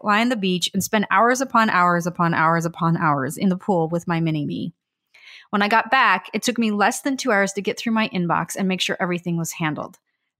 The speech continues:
That's less time than it takes during a normal week.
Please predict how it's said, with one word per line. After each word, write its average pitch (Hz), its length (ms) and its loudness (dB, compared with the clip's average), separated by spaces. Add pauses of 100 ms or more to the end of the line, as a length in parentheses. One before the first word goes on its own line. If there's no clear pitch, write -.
That's 269 320 0
less 214 440 0
time 254 480 2 (400)
than 226 100 2
it 226 140 -4
takes 240 320 -2
during 226 320 0
a 202 40 2
normal 196 440 2
week. 185 520 -2